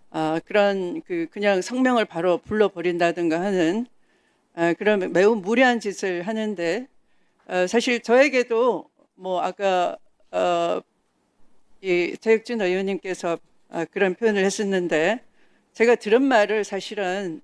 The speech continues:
제가 토해내기가 대단히 거북하고 민망합니다. 어, 어제 대법원 국감에서는 의도적으로 국감 방해하면서, 어, 오늘과 유사한 말을 뱉었습니다.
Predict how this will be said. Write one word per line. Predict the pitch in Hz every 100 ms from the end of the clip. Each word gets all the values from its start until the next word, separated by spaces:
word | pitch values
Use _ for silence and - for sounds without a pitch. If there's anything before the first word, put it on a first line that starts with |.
| _
제가 | - 180 196 202 185 - _ _ _ -
토해내기가 | 302 294 220 190 185
대단히 | - 170 226 226 202
거북하고 | 190 202 220 214 185
민망합니다. | 156 180 226 247 180 160 160 147 147 156 139 _ _ _ _ - - - - - _ _
어, | 180 175 -
어제 | 202 202 262 262
대법원 | 208 220 254 247 247 226
국감에서는 | 208 - 240 233 202 214 208 180
의도적으로 | 208 254 254 220 196
국감 | - - 220 208
방해하면서, | 170 190 185 254 240 220 175 165 185 147 _ _
어, | 170 165 170 - - - - -
오늘과 | 240 302 285 254 214 180
유사한 | 196 226 233
말을 | 185 170 180 165
뱉었습니다. | - 196 208 - 156 151 151 160